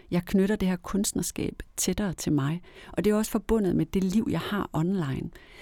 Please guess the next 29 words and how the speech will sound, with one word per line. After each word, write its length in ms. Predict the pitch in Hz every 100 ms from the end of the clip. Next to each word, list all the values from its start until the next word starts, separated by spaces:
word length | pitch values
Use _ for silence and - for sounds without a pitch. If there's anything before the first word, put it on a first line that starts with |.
| - -
At 300 | 165 - - - _ -
når 160 | 170
jeg 200 | 170 202
siger, 240 | - 190 196
at 60 |
jeg 120 | 175
lever 180 | 156 170
lige 120 | 180
så 80 | 180
meget 160 | 160 156
online, 340 | 160 175 165 151
som 140 | 156
jeg 80 | 147
gør 100 | 156
i 40 |
den 100 | 160
fysiske 440 | - - - - 151
verden, 180 | 156
så 80 | 208
betyder 440 | 202 - - 247 -
det 80 |
jo 80 | -
også 260 | 170 - 175
noget, 340 | 165 170 202 - - - - - -
at 140 | 175 -
jeg, 140 | 165 156 - _ _ 160
øhm, 80 | 151
på 40 | 143
en 240 | 143